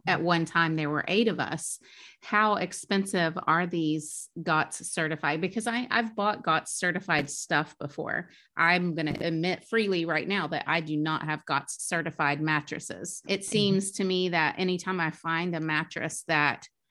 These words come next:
Speaker 1: meets all of these standards, they're super expensive. So how, how affordable are they?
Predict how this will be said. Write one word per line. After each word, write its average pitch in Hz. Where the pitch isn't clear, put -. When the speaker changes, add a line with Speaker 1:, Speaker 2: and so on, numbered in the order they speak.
Speaker 1:
meets 185
all 175
of 156
these 165
standards, 208
they're 175
super 196
expensive. -
So 175
how, 196
how 208
affordable 185
are 208
they? 196